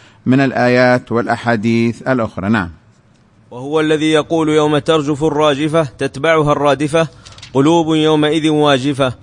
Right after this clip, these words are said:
Speaker 2: فيميد الناس على ظهرها، وتذهل المراضع، وتضع الحوامل، وتشيب الولدان، وتطير الشياطين هاربة من الفزع حتى تأتي الأقطار،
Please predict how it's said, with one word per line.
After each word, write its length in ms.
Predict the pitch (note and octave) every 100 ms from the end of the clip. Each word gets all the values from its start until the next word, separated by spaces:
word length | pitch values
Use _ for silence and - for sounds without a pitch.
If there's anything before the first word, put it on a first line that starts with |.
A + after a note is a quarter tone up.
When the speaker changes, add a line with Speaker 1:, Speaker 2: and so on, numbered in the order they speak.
| - - - - -
Speaker 2:
فيميد 480 | C3+ D3 E3 E3
الناس 340 | D#3+ E3+ D#3+ D#3
على 220 | D3+ D#3+
ظهرها، 560 | D#3 D3+ D3 D#3+ E3 E3
وتذهل 540 | D3+ D#3+ D3+ D3+ D3+
المراضع، 680 | D3+ D3 D3 D#3 D#3 D#3 D3+
وتضع 520 | D3 C#3 D#3 D3 C#3+
الحوامل، 540 | C#3 C#3+ D#3+ D#3+ D#3+
وتشيب 560 | D#3 C#3+ D3 C3+ D#3 D3
الولدان، 580 | C#3+ C#3 C3+ D#3+ E3+ E3 - - -
وتطير 560 | C3 C3+ C#3+ E3+ E3+ D#3
الشياطين 580 | - D#3 D#3 D3 D#3+
هاربة 500 | D#3 D3+ D3+ E3 D#3 E3
من 220 | D#3 D#3
الفزع 520 | C#3 D#3 D3 D#3 D3+
حتى 400 | C#3 D3+ - D3+
تأتي 440 | C3 - - D#3+ D#3
الأقطار، 540 | C#3+ C#3 - D#3+